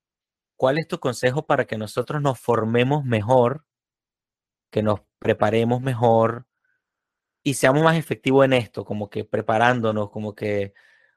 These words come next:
co-, un-, unas ciertas tips para estudiar estas ideas o incluso,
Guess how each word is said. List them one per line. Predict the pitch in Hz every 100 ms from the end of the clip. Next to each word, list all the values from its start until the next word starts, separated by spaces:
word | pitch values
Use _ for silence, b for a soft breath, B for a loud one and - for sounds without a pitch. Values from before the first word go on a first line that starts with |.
| _ -
co-, | -
un-, | 143 139 143
unas | 139 143 139 -
ciertas | - 143 131 147 143 - - _ _
tips | 135 139 -
para | - 135
estudiar | 123 - 117 117 123
estas | - 139
ideas | 113 123 139 120
o | 113
incluso, | 110 - 190 262 127